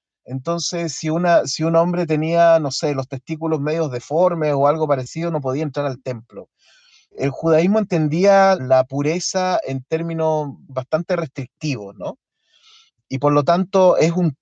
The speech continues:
es un tema en, para el judaísmo eso. Eh, Raymond Brown dice que incluso la sociedad romana llegó a admirar a los judíos porque los romanos habían llegado a la conclusión, sobre todo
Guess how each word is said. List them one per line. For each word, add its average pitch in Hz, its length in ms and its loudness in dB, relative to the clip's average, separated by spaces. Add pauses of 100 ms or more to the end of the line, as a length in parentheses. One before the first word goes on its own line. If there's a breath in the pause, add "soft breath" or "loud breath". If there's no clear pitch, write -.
es 160 160 2
un 185 180 0
tema 131 500 2
en, 123 200 -8
para 127 200 -2
el 120 40 -6
judaísmo 131 720 -2
eso. 120 320 -6 (340 soft breath)
Eh, 139 280 2
Raymond 226 340 2
Brown 214 220 4
dice 220 260 -6
que 190 240 2
incluso 196 560 -2
la 247 100 0
sociedad 196 400 0
romana 190 340 2
llegó 180 260 2
a - 20 6
admirar 170 400 4
a 220 40 4
los 214 120 0
judíos 190 400 -2
porque 175 400 -6 (280)
los 165 180 4
romanos 196 440 4
habían 196 320 2
llegado 180 260 2
a - 20 4
la 196 80 2
conclusión, 170 500 -4
sobre 139 280 -2
todo 214 380 2